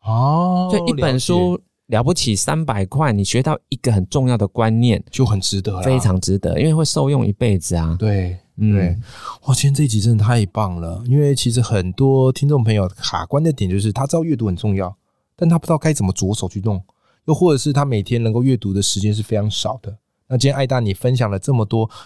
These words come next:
Speaker 1: 阅读的策略，好像你刚刚讲的交错阅读法啊，还有后面讲的这个探索阅读法，我觉得对于听众朋友的帮助是非常非常大的。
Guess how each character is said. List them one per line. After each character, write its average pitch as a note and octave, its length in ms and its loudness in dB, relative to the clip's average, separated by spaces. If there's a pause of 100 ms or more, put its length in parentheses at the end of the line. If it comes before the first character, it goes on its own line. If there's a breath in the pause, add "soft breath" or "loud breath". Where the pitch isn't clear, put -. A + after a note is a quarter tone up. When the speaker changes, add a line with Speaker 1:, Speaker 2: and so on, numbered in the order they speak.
Speaker 1:
阅 C#3+ 160 2
读 G#2 140 -4
的 G2 80 -4
策 B2+ 260 0
略， G#2+ 240 0
好 G2 100 0
像 G#2 160 0
你 G2 60 -2
刚 G#2+ 140 -2
刚 G#2+ 100 -2
讲 F#2 180 -4
的 F2+ 80 -4
交 A2 220 -2
错 A2+ 160 -2
阅 A2 100 2
读 G2 160 0
法 F#2 280 -6 (260)
啊， G2+ 240 -2
还 G2+ 160 -2
有 G#2 100 0
后 A#2+ 200 -2
面 A#2 200 -2
讲 G2 160 -2
的 F#2 80 -4
这 F2+ 120 -6
个 G#2 80 -2
探 D3 200 -2
索 G#2 200 -8
阅 A#2 120 -2
读 G2 160 -4
法， F#2 220 -4 (300 loud breath)
我 G#2+ 100 -2
觉 A2 220 0
得 A#2 80 2
对 B2+ 160 0
于 A2+ 80 2
听 B2+ 180 0
众 B2 100 4
朋 A2 80 4
友 G2 80 4
的 F2 80 -6
帮 A2 160 -2
助 G#2+ 140 -6
是 G2+ 140 -8
非 C3 400 0
常 G#2+ 200 -2
非 G#2 120 -2
常 F2+ 200 -4
大 F2+ 220 -6
的。 F2 220 -10